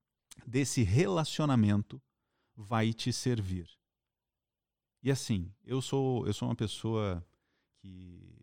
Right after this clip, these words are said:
busco entender muito os propósitos de Deus na minha vida e na vida das pessoas ao meu redor. Então, se alguma coisa acontece nesse sentido, é porque tem algum aprendizado aí. Nada, nada, absolutamente nada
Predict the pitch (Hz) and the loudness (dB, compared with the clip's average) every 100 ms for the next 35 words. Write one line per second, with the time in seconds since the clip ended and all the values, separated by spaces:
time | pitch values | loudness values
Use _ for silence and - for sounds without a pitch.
0 | _ _ _ _ _ 95 113 139 - 117 | _ _ _ _ _ -14 -10 -6 0 0
1 | 110 98 110 101 110 117 117 - 113 - | 2 -2 -2 -6 -12 -14 -16 -18 -18 -4
2 | 98 95 - 98 95 95 98 95 95 92 | -2 -2 -4 -8 -4 -2 0 2 4 4
3 | 92 123 98 98 104 101 90 95 95 92 | 4 2 2 -2 -4 -6 -4 -2 -4 -8
4 | - 95 - 92 92 95 92 85 85 - | -10 -8 -2 2 2 4 2 2 -2 -6
5 | _ _ _ _ - 98 - 104 107 104 | _ _ _ _ -14 -10 -2 2 4 4
6 | - 139 120 143 151 131 123 123 113 101 | 4 4 6 6 4 4 2 2 2 2
7 | 104 - 104 98 - 92 - 127 101 82 | 0 2 2 2 0 -2 0 -2 -2 -6
8 | _ 101 98 98 98 101 101 98 104 - | _ -10 -8 -4 -2 2 2 2 0 2
9 | 104 101 90 95 87 85 80 - _ _ | 2 2 0 0 0 0 -2 -8 _ _
10 | _ _ 101 98 104 107 95 95 117 - | _ _ -10 -4 2 4 4 2 -2 -4
11 | _ 104 110 117 92 87 85 - - 107 | _ -6 -4 0 0 0 -4 -8 0 2
12 | 104 104 - 104 101 95 98 90 85 - | 2 -2 0 0 0 0 -2 -2 -6 -12
13 | 104 110 95 85 87 104 | -12 -4 -2 -2 -4 -8